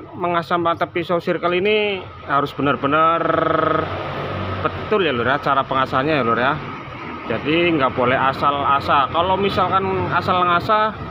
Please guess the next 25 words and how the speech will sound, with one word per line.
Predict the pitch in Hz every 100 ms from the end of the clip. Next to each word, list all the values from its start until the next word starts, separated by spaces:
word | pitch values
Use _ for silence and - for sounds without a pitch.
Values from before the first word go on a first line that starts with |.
| - - - - - - -
misalkan | - 160 156 180
miring | 180 185 175
kayak | 170 127
gini | 131
terus, | 135 160 208 208 - - - - - - 156
nanti | 170 214
hasilnya | 165 135 151 180 214 208 202 190
proses | 175 190 -
pemotongan | 185 185 180 185 196 214 202
akan | 185 190 202
miring. | 202 202 202 202 202 - - -
Kadang | 151 185
bisa | 160 156 151
ngir-, | 151 151 151 143 147
miring | 147 147 143 143
ke | 143 143 139 135 110 - -
kanan | 156 165 190 196 196 185
atau | 147 147 170
miring | 170 165 170 165
ke |
samping, | 165 165 156 175
lur, | 139 117
ya. | 127 143 - - - -
Itu | 131 175 185 190
cara | - 156